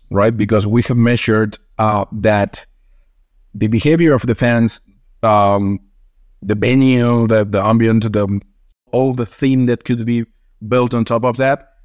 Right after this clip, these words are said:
is actually affecting the game. And there is an advantage of having your local fans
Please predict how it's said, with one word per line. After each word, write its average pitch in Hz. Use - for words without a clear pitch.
is 135
actually 180
affecting 139
the 120
game. 98
And 110
there 135
is 147
an 143
advantage 135
of 110
having 123
your 117
local 120
fans 139